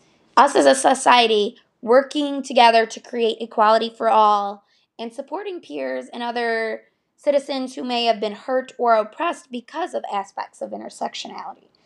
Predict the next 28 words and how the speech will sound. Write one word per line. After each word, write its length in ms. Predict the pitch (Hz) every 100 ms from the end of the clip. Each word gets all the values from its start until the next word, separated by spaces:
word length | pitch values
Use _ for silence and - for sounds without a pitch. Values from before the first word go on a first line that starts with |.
| _ _
So 160 | _ 277
this 180 | 330 -
one's 200 | 320 285
a 40 |
little 200 | 285 277
bit 120 | 254
heavier, 680 | 226 277 247 220 208 214 233 _ _ _ -
um, 220 | 226 226
a 80 | 220
little 180 | 226 233
bit 220 | 220 208
deeper 300 | 240 226 226
than 160 | 214
the 80 | 214
first 400 | 208 220 214 -
two, 320 | 202 196 208 - _ _ _
but 280 | 220 220 - _ -
I 160 | 233 226
think 220 | 233 220
it's 120 | 220 -
probably 540 | - - 147 233 214 214
arguably 560 | 220 220 220 220 208
the 80 | 202
most 260 | 202 202 -
important 480 | 208 - 202 233
one 300 | 214 202 202
to 400 | 202 - 208 202 -
understand 840 | 208 202 - - 214 208 208 202